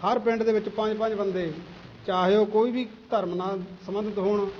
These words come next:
ਯਾਨੀ ਮਾਨਵਤਾ ਨੂੰ ਸਮਰਪਿਤ ਹੋਣ, ਉਹਨਾਂ ਬੰਦਿਆਂ ਦਾ ਇੱਕ ਮੈਜੋਰਟੀ ਬਣਾਈ ਜਾਵੇ, ਪੰਜ ਪੰਜ ਜੱਥੇ ਬਣਾਏ ਜਾਣ ਇੱਕ ਪਿੰਡ ਦੇ,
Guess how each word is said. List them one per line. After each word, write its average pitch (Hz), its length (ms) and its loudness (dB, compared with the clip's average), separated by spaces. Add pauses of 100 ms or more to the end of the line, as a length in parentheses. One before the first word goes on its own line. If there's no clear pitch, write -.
(220)
ਯਾਨੀ 226 160 -2
ਮਾਨਵਤਾ 214 600 2
ਨੂੰ 254 120 0
ਸਮਰਪਿਤ 180 500 0
ਹੋਣ, 220 300 2 (480)
ਉਹਨਾਂ 247 260 2
ਬੰਦਿਆਂ 214 320 2
ਦਾ 214 260 4 (500)
ਇੱਕ 202 480 0
ਮੈਜੋਰਟੀ 208 380 0
ਬਣਾਈ 208 240 0
ਜਾਵੇ, 190 180 0
ਪੰਜ 208 240 0
ਪੰਜ 202 200 0
ਜੱਥੇ 190 280 0
ਬਣਾਏ 180 260 0
ਜਾਣ 196 180 2
ਇੱਕ 208 140 0
ਪਿੰਡ 185 220 0
ਦੇ, 202 240 2